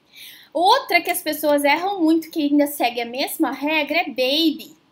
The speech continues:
E aí, quando elas falam de babies no plural, elas colocam só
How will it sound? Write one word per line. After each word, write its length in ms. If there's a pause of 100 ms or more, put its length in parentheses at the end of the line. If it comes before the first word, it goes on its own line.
(440)
E 80
aí, 380
quando 160
elas 200
falam 280
de 100
babies 600
no 120
plural, 600
elas 240
colocam 600
só 720